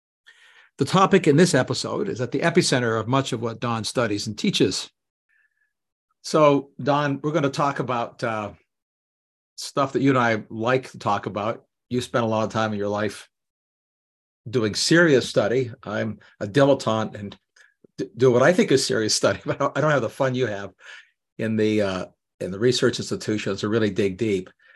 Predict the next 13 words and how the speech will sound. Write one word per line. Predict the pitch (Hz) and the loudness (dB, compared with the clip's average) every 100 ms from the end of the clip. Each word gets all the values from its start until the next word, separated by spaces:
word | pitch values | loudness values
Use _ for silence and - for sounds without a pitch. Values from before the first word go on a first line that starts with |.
| _ _ - | _ _ 0
So | 135 | 2
here | 123 185 | 6 8
we | 170 147 | 8 6
are, | 135 127 123 120 - _ _ _ _ | 6 6 4 2 -8 _ _ _ _
since | - 131 | -8 -6
we | 139 | 0
last | 127 131 - | 2 2 0
talked, | - 123 120 - - | -2 0 0 -4 -12
lots | 117 127 135 - | -4 -2 -2 -4
more | 135 123 127 | -10 -6 -2
news | 123 131 127 127 120 | 4 4 6 2 0
and | 117 | -6
hype, | 113 110 113 - | -8 -6 -6 -8